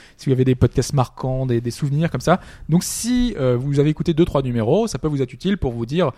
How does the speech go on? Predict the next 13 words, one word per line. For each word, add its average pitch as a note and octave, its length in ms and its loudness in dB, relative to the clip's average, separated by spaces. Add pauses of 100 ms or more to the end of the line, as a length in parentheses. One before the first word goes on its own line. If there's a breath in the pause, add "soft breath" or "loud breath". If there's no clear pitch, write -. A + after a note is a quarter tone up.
(180 soft breath)
quel A#3+ 140 0
podcast F#3 300 4
j'ai E3 60 6
envie D3+ 160 4
de C#3+ 60 0
réécouter, F#3 640 2
euh, C3 220 2
voilà, B2 260 2
qui D3+ 200 -2
est C3 80 0
qui, F3+ 360 -2
tout - 80 -6
ça. D3+ 260 0